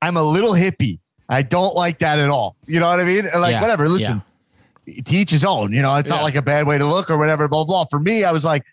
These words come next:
Speaker 1: "Oh, the way out of this is to build up my upper body." And
Speaker 3: Yeah.
Speaker 1: to this day, I look, look in the mirror, I'm like, I never have those thoughts because I, like, was putting on muscle was the solution,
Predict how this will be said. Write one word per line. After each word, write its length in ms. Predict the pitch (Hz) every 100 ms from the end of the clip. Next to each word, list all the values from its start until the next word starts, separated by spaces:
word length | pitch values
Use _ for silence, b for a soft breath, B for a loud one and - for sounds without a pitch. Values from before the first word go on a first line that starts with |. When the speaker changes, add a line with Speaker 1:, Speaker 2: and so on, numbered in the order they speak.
| B B -
Speaker 1:
"Oh, 140 | 208 170
the 120 | 143
way 320 | 160 214 220
out 240 | 180 196 180
of 60 |
this 240 | 143 135 -
is 120 | 151
to 80 | 160
build 300 | 123 175 165
up 180 | 165 -
my 120 | 151 143
upper 280 | 156 151 131
body." 340 | 143 170 - _ _ -
And 240 | 160 147
Speaker 3:
Yeah. 120 | 170 202
Speaker 1:
to 140 | 226
this 220 | 208 139
day, 500 | 151 208 156 127 113 - _ _ _ -
I 180 | 156
look, 240 | 151 160 - 170
look 160 | 170
in 60 | 151
the 60 |
mirror, 120 | 170 175
I'm 60 |
like, 100 | 151
I 120 | 143
never 340 | 156 170 165 160
have 180 | 160 143
those 240 | 147 135
thoughts 380 | 185 196 117 -
because 480 | 143 135 143 135 131 -
I, 240 | 143 135 135
like, 400 | 135 123 - - _ _ _ -
was 240 | 123 - - -
putting 260 | 190 170 151
on 260 | 165 151
muscle 320 | 170 185 160
was 220 | 135 143 123
the 100 | 135
solution, 500 | - 139 190 -